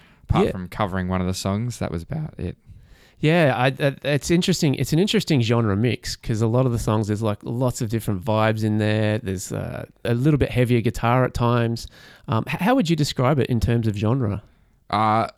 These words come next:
Speaker 1: ska.
Speaker 2: Ska?
Speaker 1: Ska music, yep. That's sort of my inspiration. I sort of went for a mix in this album. I didn't really just wanna stick to the generic, you know, the ska beat has that da-da-da-da-da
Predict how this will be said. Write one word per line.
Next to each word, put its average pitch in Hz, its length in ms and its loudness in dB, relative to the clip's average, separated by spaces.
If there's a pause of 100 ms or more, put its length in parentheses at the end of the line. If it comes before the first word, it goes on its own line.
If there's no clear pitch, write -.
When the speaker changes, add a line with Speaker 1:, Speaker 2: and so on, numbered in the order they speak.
(340)
Speaker 1:
ska. 90 500 -2 (260)
Speaker 2:
Ska? - 340 0
Speaker 1:
Ska 101 300 2
music, 98 400 -2
yep. 95 240 -4 (160)
That's 101 280 -2
sort - 420 -2
of 113 40 -2
my 107 80 2
inspiration. 98 600 -2
I 110 60 0
sort 143 300 2
of 127 140 0
went 120 220 0
for 113 180 0
a 104 80 0
mix 98 600 -4
in 117 120 -4
this 127 180 -2
album. 147 320 -2
I 113 80 0
didn't 107 380 -4
really 101 280 0
just 101 200 -8
wanna 98 140 -4
stick - 320 -8
to - 120 -8
the 92 120 -6
generic, 92 800 -6 (180)
you - 100 -12
know, 92 100 -6
the 92 60 -10
ska 92 320 -6
beat 92 220 -4
has 98 200 -8
that 92 260 -6
da-da-da-da-da - 1300 -6